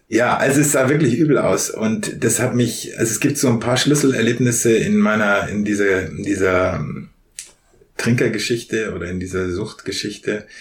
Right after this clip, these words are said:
Und das ist sicher eine davon gewesen, dass ich in, ich kann mich wirklich noch wahnsinnig gut erinnern, wie ich in diesen Spiegel geschaut habe und total erschrocken bin, weil ich einfach mich selber nicht mehr erk-, also fast nicht mehr erkannt habe. So sch-, entstellt und schlimm sah ich aus.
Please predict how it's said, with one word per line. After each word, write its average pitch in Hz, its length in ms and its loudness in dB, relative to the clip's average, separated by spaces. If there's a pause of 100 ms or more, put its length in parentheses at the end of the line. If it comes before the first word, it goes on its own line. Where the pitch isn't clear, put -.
(220)
Und 123 160 -6
das 110 140 2
ist 104 140 -4
sicher 107 280 0
eine 104 200 0
davon 104 280 2
gewesen, 104 580 2 (420)
dass 95 180 2
ich - 320 -2
in, 95 240 -2 (120)
ich - 240 -6
kann 107 200 2
mich - 320 -4
wirklich 104 280 -2
noch 92 460 -8
wahnsinnig 98 560 -4
gut 92 140 -2
erinnern, 104 560 0 (420)
wie 104 240 2
ich 110 60 2
in 107 100 4
diesen 101 220 2
Spiegel 147 260 2
geschaut 110 320 2
habe 113 240 -2
und 104 200 0
total 107 340 0
erschrocken 104 320 0
bin, 95 120 2
weil 98 160 2
ich - 260 -4
einfach 104 340 2
mich 104 240 2
selber 113 320 4
nicht 107 220 -2
mehr 101 140 2
erk-, - 280 -4
also 92 180 2
fast - 340 -4
nicht 107 140 0
mehr 95 100 0
erkannt 110 380 -2
habe. 87 160 -6
So 95 160 2
sch-, - 460 -6
entstellt 98 440 0
und - 140 -4
schlimm 123 220 0
sah 98 160 2
ich 87 80 0
aus. 120 180 0